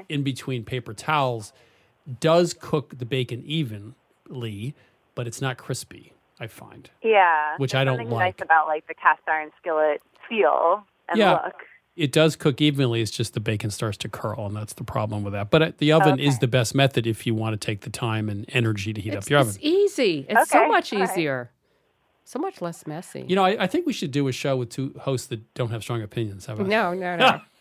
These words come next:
Speaker 3: That would be boring.
Speaker 1: That would be boring.
Speaker 3: Anyway, Elizabeth, thank you.
Speaker 2: Thank you. I'll give that a try for sure. Thanks.
Speaker 1: Take care.
Speaker 3: Okay. Bye-bye.
Speaker 2: Bye.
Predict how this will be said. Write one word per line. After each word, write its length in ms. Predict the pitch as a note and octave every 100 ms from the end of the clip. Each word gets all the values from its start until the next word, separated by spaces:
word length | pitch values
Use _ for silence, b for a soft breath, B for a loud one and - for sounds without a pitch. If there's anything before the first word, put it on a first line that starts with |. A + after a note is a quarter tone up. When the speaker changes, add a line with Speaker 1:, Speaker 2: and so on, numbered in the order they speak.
| -
Speaker 3:
That 140 | G#3+
would 120 | E3+ E3+
be 100 | C#3+
boring. 560 | - F3 C4+ B3+ E3
Speaker 1:
That 120 | D3+ D#3+
would 160 | D#3+
be 100 | D3+
boring. 520 | C3 D3+ F3 C#3+ G#2+ -
Speaker 3:
Anyway, 340 | A3+ A#3 G3+ F3
Elizabeth, 460 | A3 B3 C4+ G3
thank 300 | - A3+ B3
you. 260 | A3 D#3 C#3 _ _ _ _
Speaker 2:
Thank 240 | A#3 A3+ -
you. 60 |
I'll 100 | G3+
give 160 | G#3 G3+
that 120 | G3+
a 40 | F#3+
try 200 | G3+ F#3
for 140 | G3+
sure. 220 | - F3+ F3 -
Thanks. 80 |
Speaker 1:
Take 140 | F3+ A#2+
care. 200 | A2 G2+ -
Speaker 3:
Okay. 320 | F3 C#3 C3+ _ _
Bye-bye. 240 | D#3+ E3 D3+
Speaker 2:
Bye. 360 | C#3 C#3+ F3